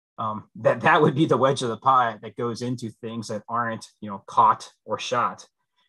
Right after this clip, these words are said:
And so you can see that, you know, our revenue and, and hence our, our work allocation is heavily on the consumptive side. Um,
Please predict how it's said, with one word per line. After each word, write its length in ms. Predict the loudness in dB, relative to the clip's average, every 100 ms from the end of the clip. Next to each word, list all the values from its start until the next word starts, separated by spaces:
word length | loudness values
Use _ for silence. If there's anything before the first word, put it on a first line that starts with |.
| -8
And 100 | -6
so 460 | 2 4 4 2 -4
you 140 | -10
can 80 | -8
see 180 | -2 -2
that, 280 | 0 -2 -4
you 40 |
know, 140 | -4 0
our 180 | 2 4
revenue 480 | 2 2 0 -2 -4
and, 160 | -6
and 100 | -8
hence 320 | -6 -6 -4
our, 140 | -6 -2
our 200 | -2 0
work 360 | 2 2 2 -8 _ _ _ _ _ _ _ _ _ _ -2
allocation 760 | 0 0 -4 -8 -8 -10 -10 -14 _ _ _ _ _ -4
is 180 | -2
heavily 300 | 2 0 0
on 120 | -2 -4
the 40 |
consumptive 480 | -8 0 0 0 -8
side. 540 | -6 -4 -4 -6 -10 _ -20 -14 -8
Um, 340 | -8 -8